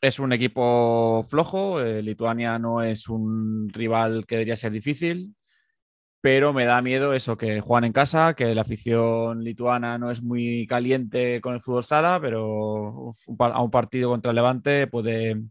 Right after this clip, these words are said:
un equi-, un, un club que conocen por el fútbol, eh, es primera p-, partido, dieciocho horas,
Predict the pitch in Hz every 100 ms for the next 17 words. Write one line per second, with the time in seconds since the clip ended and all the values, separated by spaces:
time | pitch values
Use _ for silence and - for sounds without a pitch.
0 | _ _ _ _ 135 123 120 - 123 -
1 | 131 104 135 113 117 120 139 151 160 135
2 | 117 110 165 180 196 196 - 113 110 107
3 | 104 101 - _ _ _ 117 113 - -
4 | - _ - - - 120 131 139 135 -
5 | 139 117 147 147 131 123 123 - 139 151
6 | 151 151 - -